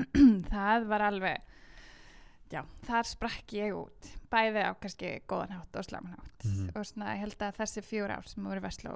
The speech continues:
Speaker 1: eru svona ár sem að ég, þú veist, í dag lít bak, maður þykir rosa vænt um þau.
Speaker 2: Mhm.
Speaker 1: En þetta voru samt alveg fjögur erfiðustu ár lífs míns.
Speaker 2: Mhm.
Speaker 1: Þú veist, það var bara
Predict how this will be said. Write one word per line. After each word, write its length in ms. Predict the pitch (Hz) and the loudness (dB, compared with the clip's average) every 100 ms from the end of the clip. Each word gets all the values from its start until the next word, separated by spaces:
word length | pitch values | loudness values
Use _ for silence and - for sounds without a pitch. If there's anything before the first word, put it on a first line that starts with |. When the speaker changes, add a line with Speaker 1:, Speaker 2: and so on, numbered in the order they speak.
| - | -6
Speaker 1:
eru 180 | 202 202 | -4 -2
svona 160 | 202 | -2
ár 180 | - 220 | -2 -2
sem 220 | - 214 | -4 -4
að 80 | 220 | -2
ég, 220 | 220 214 - | 0 0 -2
þú 80 | 226 | -6
veist, 140 | 214 | -4
í 60 | 254 - | -6 0
dag 260 | 311 339 | 2 2
lít 180 | 311 302 - | 0 -6 -2
bak, 180 | - 240 | 0 0
maður 160 | 240 233 | 0 -2
þykir 160 | 233 220 | -2 -2
rosa 140 | 202 | -4
vænt 200 | 180 - | -6 -10
um 60 | - | -12
þau. 280 | - - | -2 2
Speaker 2:
Mhm. 200 | 101 98 87 | 4 2 2
Speaker 1:
En 200 | 214 226 | 0 2
þetta 180 | 247 240 | 0 2
voru 220 | 262 269 | 2 2
samt 180 | 247 233 | 2 -2
alveg 220 | 226 214 208 | -4 -6 -6
fjögur 480 | - 214 196 190 - | -2 -2 -2 -4 -2
erfiðustu 580 | 208 190 180 175 - 165 | -2 -2 -6 -8 -8 -8
ár 180 | 175 | -8
lífs 240 | 156 160 - | -10 -14 -14
míns. 240 | - - | -14 -2
Speaker 2:
Mhm. 300 | 110 87 92 82 - - - - - - | 0 0 -2 -6 -14 -20 -20 -20 -20 -20
Speaker 1:
Þú 160 | - 202 | -10 -8
veist, 100 | - | -6
það 140 | 202 190 | -4 -4
var 100 | 196 | -4
bara 200 | 190 185 | -4 -4